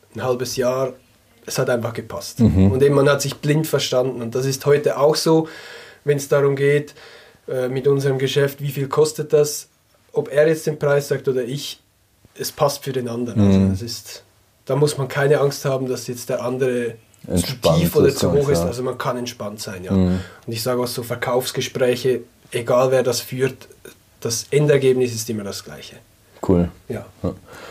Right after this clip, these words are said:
Speaker 2: Ja, es ist lustig, ich habe eine ähnliche Geschichte mit meinem besten Kolleg. Hab auch immer Kontakt mit ihm gehabt, wir haben uns kennengelernt, da war ich neun, glaub. Sind wir
Speaker 1: Mhm.
Speaker 2: zusammengezogen, er war mein Nachbar, eben beide Pokémon gespielt, oder? Der,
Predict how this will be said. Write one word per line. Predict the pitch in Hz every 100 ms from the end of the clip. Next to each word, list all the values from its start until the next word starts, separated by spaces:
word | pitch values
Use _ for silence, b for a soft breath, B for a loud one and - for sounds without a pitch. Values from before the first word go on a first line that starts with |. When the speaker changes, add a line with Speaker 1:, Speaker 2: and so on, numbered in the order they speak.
| B B
Speaker 2:
Ja, | 120
es | 113
ist | 113 123
lustig, | 123 - 104
ich |
habe | 107 104
eine | 95
ähnliche | 110 123 110 113
Geschichte | 104 123 107 107
mit | 92
meinem | 101 95 117 120
besten | 117 - 127
Kolleg. | - 117 110 135 139 - _ b b b b b b _ -
Hab | 95 123
auch | 117 117 - -
immer | 123 135 143
Kontakt | 139 135 135 131 -
mit | 120
ihm | 117 104
gehabt, | 104 107
wir | 101
haben | 92
uns | 95 87
kennengelernt, | - 95 92 87 87 82
da | 82
war | 78 80 82 -
ich | 95 95 - - _ _ _ _ _
neun, | 90 90 117 180 202 _
glaub. | - 143 185 - _ _ -
Sind | 117
wir | 117
Speaker 1:
Mhm. | -
Speaker 2:
zusammengezogen, | 110 117 127 120 120
er | 107
war | 104 104
mein | 101
Nachbar, | 107 120 - 104
eben | 92 104 101 95 b b b b b b _
beide | 101 98
Pokémon | 101 131 120 127 123
gespielt, | 123 - 127 131 120
oder? | 107 113 113
Der, | 107 107